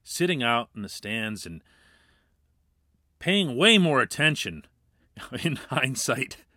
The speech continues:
to how his son was doing at P N C Park than to how his hoops team was doing over at the Pete. And we thought of Jacob Stallings as just you know, whatever, just some minor league guy. And even when he got his first big league hit,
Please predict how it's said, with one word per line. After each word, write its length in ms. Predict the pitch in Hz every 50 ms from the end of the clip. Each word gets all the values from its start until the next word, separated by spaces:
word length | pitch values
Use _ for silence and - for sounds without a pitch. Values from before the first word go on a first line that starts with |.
| _ - _ -
to 100 | - - -
how 320 | - 147 139 - - 165 123 -
his 120 | 147 -
son 320 | - - - 143 147 143
was 160 | 123 110 85 85
doing 380 | 107 110 - 151 127 104 104 - _ _ - - _
at 160 | 117 104 -
P 160 | - 135 135 131
N 100 | 120 104
C 200 | - - 110 98
Park 380 | - - 135 135 127 117 -
than 140 | - 98 90
to 160 | 101 104 95
how 220 | 95 113 110 107 98
his 200 | 107 98 90 -
hoops 280 | - 131 123 - -
team 220 | - 107 95 95 92
was 140 | 90 82
doing 300 | 82 101 104 104 92 90
over 280 | 90 92 92 85 90 85
at 100 | 80 -
the 80 | - -
Pete. 340 | - _ 123 113 101 101 _ _ _ _ _ _ _ _ _ _ _ _ _ _ _ _ _ _ _ _ _ _ _ _ _ _ _ _ _ _ _ _ -
And 160 | 123 139 143
we 100 | 147 143
thought 340 | - - 170 185 196 202 180
of 120 | 135 117
Jacob 360 | 104 139 139 123 - 123 98
Stallings 600 | - - - 135 143 151 139 127 127 127 107 101
as 180 | 113 110 101 90
just 340 | 87 107 113 110 - - - _ _ _ _ _ - _ _ -
you 100 | 113 98
know, 180 | 92 98 98
whatever, 680 | 92 87 85 87 92 101 104 107 117 123 107 101 85 82
just 180 | 85 82 -
some 160 | - 117 101 95
minor 380 | 92 98 101 107 110 107 104
league 200 | 104 104 98 92
guy. 380 | 92 92 87 98 107 110 113 113
And 140 | 110 104 110
even 220 | 123 131 135 123
when 100 | 117 117
he 60 | 110
got 180 | 101 107 110 110
his 120 | 107 -
first 360 | - - 107 110 104 - -
big 200 | - 101 107 98
league 320 | 95 98 104 104 95 90 -
hit, 280 | - 107 110 104 -